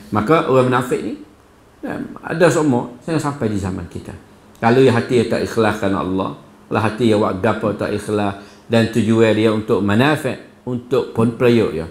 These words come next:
Ha, tu di kalangan sifat orang munafik di zaman kita lah ni. Dah, ha, tidak kita usaha jauh lah. Ya, kita buat gapo, kita tuluh ikhlas kerana Allah. Kalau kita tolong pun, tolong kerana Allah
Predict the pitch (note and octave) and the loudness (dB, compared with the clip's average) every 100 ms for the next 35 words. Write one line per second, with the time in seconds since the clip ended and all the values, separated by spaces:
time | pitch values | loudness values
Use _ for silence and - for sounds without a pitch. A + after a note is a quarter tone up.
0 | - - - - F#2+ F2+ D3+ B2 - G#2 | -14 -20 -20 -6 -6 -2 -2 -2 -2 0
1 | G2 G#2+ F#2 - G#2 - - G2 F#2 F#2+ | 0 -2 -6 -8 -10 -6 -6 -4 -4 -4
2 | F#2 - B2+ F#2+ F#2+ F#2+ F#2 - - D#2 | -4 -2 -2 -2 -2 -2 -2 -6 -10 -10
3 | D2+ C#2 - - B2+ - - - F2 E2+ | -10 -12 -12 -4 -2 -2 -8 -16 -10 -10
4 | D#2+ F#2+ F#2+ G2 - D#2+ E2+ F2 E2+ E2+ | -6 -4 -4 -4 -6 -6 -4 -4 -2 0
5 | E2+ C#3 - - - - F2+ F#2 F#2 F2+ | 2 0 -2 -14 -18 -12 -8 -8 -6 -6
6 | E2 F2+ F2 A#2 C#3 F3+ F#3 - - A2+ | -6 -6 -4 0 2 2 -2 -10 -10 -6
7 | G#2+ G#2 G#2 C3+ A2+ F#2+ - G2 - G2 | -2 0 4 6 6 2 -2 -4 -4 -4
8 | F#2+ D#2 F#2 F#2 G#2+ G#2+ G#2 A#2+ A#2+ C3 | -2 -2 -4 -4 -2 -2 0 2 2 2
9 | D3+ F3 - G#2+ G2+ G2+ F#2 E2+ F2+ | -2 -4 -2 -2 -2 -4 -4 -4 -4